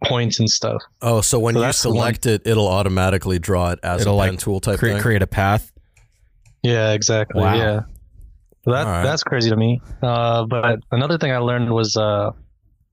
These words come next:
Speaker 1: when you're making soups, uh,
Speaker 3: Okay.
Speaker 1: it's helpful to
Speaker 3: Oh, this is good. This is going
Speaker 2: Jesus
Speaker 3: places.
Speaker 2: Christ.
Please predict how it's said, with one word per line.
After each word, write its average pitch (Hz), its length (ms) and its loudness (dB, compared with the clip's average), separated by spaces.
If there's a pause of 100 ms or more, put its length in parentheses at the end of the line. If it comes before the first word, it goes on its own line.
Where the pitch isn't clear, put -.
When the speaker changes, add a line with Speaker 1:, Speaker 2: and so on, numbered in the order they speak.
(840)
Speaker 1:
when 127 220 2
you're 131 140 2
making 135 340 0
soups, - 840 0 (1120)
uh, 113 300 0 (100)
Speaker 3:
Okay. 110 280 0
Speaker 1:
it's 92 140 -2
helpful 135 480 -2
to - 200 -4 (3250)
Speaker 3:
Oh, 120 180 2
this 117 120 0
is 120 140 2
good. 117 180 0
This 131 120 0
is 147 80 0
going 143 220 2
Speaker 2:
Jesus - 40 -4
Speaker 3:
places. 98 440 2
Speaker 2:
Christ. - 380 -6